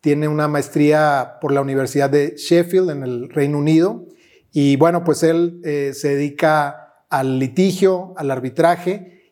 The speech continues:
y pues su práctica lo ha llevado mucho a especializarse justamente en temas de seguros. Tiene muchísima experiencia en el ramo, siempre se, se mantiene activo. Y bueno, pues creemos que, eh, el tema de hoy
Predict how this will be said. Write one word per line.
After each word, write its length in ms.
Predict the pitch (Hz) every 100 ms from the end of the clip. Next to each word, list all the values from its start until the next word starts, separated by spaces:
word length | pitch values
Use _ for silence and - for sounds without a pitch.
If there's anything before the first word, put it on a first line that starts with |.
| _
y 500 | 214 226 226 226 -
pues 220 | - 170 -
su 200 | 165 -
práctica 500 | 180 202 220 220 202
lo 140 | 185
ha 60 | 180
llevado 400 | 185 185 180 180
mucho 460 | 170 156 180 175
a 380 | 165 147 135 139
especializarse 960 | 147 - 131 139 127 139 135 131 160 160 - -
justamente 600 | - 190 214 190 180 175
en 120 | 180
temas 580 | 170 156 156 156 - _ -
de 140 | 131
seguros. 600 | 139 123 135 165 190 - - _ _
Tiene 220 | 143 143
muchísima 520 | 139 135 170 170 208 185
experiencia 880 | - 151 147 143 156 151 139 - - _ -
en 160 | 139
el 120 | 127 123
ramo, 520 | 147 147 160 170 175
siempre 400 | 160 131 131 147
se, 400 | 151 135 123 -
se 140 | 147
mantiene 800 | 135 127 147 139 147 143 - _ _
activo. 720 | 143 131 - 180 180 202 - _ _ _ _
Y 380 | 160 147 143 143
bueno, 280 | 143 160 165
pues 360 | 160 - - -
creemos 460 | 151 151 160 175
que, 580 | 175 160 156 147 143 -
eh, 360 | 175 139 135 139
el 460 | 151 139 135 127 -
tema 240 | 165 180
de 80 | 175
hoy 320 | 160 170 196